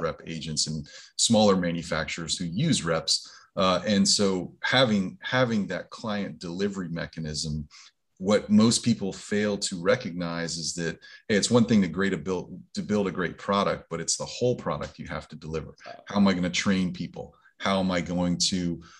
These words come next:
uh, make sure that their adoption is high? Am I gonna check in with them every three months to see how things are going?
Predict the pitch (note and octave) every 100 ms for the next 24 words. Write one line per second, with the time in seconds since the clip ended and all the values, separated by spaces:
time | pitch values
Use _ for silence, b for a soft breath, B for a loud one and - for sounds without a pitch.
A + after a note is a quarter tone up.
0 | B F2+ F2 D2+ F#2 F#2+ F#2+ F#2+ - F#2+
1 | F#2 F2 D2+ E2 D#2 D2+ C#2+ F2 F2+ -
2 | E2+ D#2 - E2+ D#2 D#2 F2 E2+ E2 F2
3 | - G2+ F2 G2 G2 F2+ F#2 E2 D#2+ E2
4 | - E2 E2 E2+ D#2+ - - - E2+ E2+
5 | E2+ D#2+ D#2+ F2 F2 D#2+